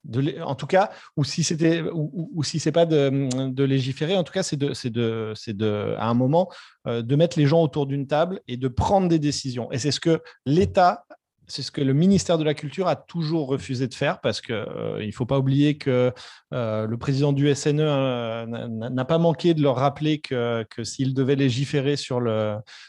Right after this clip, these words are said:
sur le, le, le droit d'auteur, il fallait qu'il le fasse en tremblant. Ça veut bien dire ce que ça veut dire. Euh, c'est, c'est même plus qu'une menace. Mais voilà, c'est, aujourd'hui, on, on en est,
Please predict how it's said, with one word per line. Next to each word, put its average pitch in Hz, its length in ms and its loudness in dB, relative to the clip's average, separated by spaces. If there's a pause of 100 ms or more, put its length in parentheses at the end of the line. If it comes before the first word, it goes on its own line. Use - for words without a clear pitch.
sur 117 300 -6
le, 65 920 -2
le, 113 240 -6
le 123 140 0
droit 135 180 0
d'auteur, 143 300 2
il 143 100 0
fallait 120 200 -2
qu'il 120 160 -4
le 117 100 0
fasse 123 200 -2
en 113 80 -2
tremblant. 127 560 -2
Ça 113 120 -6
veut 110 120 -6
bien 117 280 -2
dire 120 240 -4
ce - 80 -12
que 113 80 -6
ça 113 120 -6
veut 101 120 -2
dire. 202 260 -6 (480)
Euh, 98 540 -6 (100)
c'est, 98 180 -6
c'est - 160 -12
même 104 220 -6
plus 123 220 -8
qu'une 117 180 -2
menace. 120 460 -2 (360)
Mais 156 300 4
voilà, 143 380 0
c'est, 117 400 -8
aujourd'hui, 127 400 -2
on, 185 120 4
on 143 200 0
en 147 120 2
est, 180 140 4